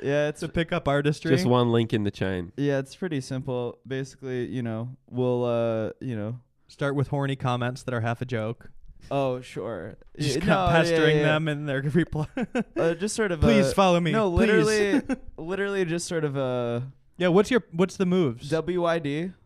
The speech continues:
Speaker 2: Okay.
Speaker 1: And then we start talking. We go out.
Speaker 2: Is that your, you hit them up,
Speaker 1: And then
Speaker 2: that's
Speaker 1: we
Speaker 2: what you sli-
Speaker 1: watch. Well, I've, I've literally, yeah, anytime on Raya.
Speaker 2: You hit 'em
Speaker 1: I've
Speaker 2: with W Y D.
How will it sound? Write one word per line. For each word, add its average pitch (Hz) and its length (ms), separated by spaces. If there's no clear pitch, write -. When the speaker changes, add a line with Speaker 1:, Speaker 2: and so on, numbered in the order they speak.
Speaker 2:
Okay. 151 400
Speaker 1:
And 151 160
then 156 220
we 156 100
start 156 260
talking. 156 600
We 131 140
go 143 180
out. 147 300
Speaker 2:
Is 165 140
that 202 120
your, 208 300
you 180 180
hit 190 180
them 180 140
up, 165 160
Speaker 1:
And 156 160
then 156 60
Speaker 2:
that's 160 120
Speaker 1:
we 160 60
Speaker 2:
what 156 80
you 156 80
sli- 147 140
Speaker 1:
watch. - 200
Well, 170 300
I've, 208 240
I've 165 260
literally, 185 560
yeah, 170 280
anytime 160 800
on 135 720
Raya. 120 580
Speaker 2:
You 160 100
hit 165 80
'em 175 140
Speaker 1:
I've 151 160
Speaker 2:
with 143 120
W 151 280
Y 135 200
D. 123 280